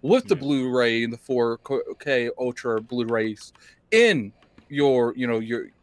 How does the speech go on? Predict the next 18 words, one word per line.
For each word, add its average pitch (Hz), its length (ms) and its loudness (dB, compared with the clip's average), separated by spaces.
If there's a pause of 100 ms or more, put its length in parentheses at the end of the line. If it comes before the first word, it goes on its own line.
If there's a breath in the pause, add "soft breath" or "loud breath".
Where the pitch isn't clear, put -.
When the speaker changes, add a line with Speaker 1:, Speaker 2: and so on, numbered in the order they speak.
Speaker 1:
your 127 260 0
actual 117 320 -2
hardware. 107 440 -4 (220 soft breath)
You 143 140 -4
Speaker 2:
Mm-hmm. 147 60 -2
Speaker 1:
get 202 140 6
a 151 40 6
better 165 320 4
fidelity 147 600 0 (100)
regardless, 131 720 -2
just - 320 -6
because 135 380 -10
you 131 140 -12
have 139 300 0
that 113 220 -2
disc 131 300 0
in 113 100 -6
general. 120 400 0